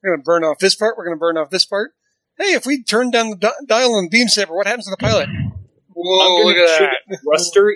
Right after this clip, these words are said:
Speaker 2: into this guy's back and then shoot it with scatter bombs when he's halfway there. 'Cause fuck you, now it's personal. Seriously,
Speaker 1: For those of you who
Speaker 2: everyone's
Speaker 1: ever
Speaker 2: fucking
Speaker 1: wondered
Speaker 2: evil.
Speaker 1: exactly what that would look like, I'm gonna show you.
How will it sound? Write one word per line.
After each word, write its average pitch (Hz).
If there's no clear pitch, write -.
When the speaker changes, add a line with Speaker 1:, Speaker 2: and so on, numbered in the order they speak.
Speaker 2:
into 135
this 156
guy's 135
back 135
and 131
then 131
shoot -
it 147
with 135
scatter 123
bombs 107
when 110
he's 110
halfway 117
there. 101
'Cause 120
fuck 151
you, 127
now 113
it's 101
personal. -
Seriously, -
Speaker 1:
For 202
those 262
of 233
you 226
who 220
Speaker 2:
everyone's 226
Speaker 1:
ever 226
Speaker 2:
fucking 196
Speaker 1:
wondered 220
Speaker 2:
evil. 165
Speaker 1:
exactly 202
what 190
that 196
would 185
look 190
like, 220
I'm 349
gonna 202
show 359
you. 120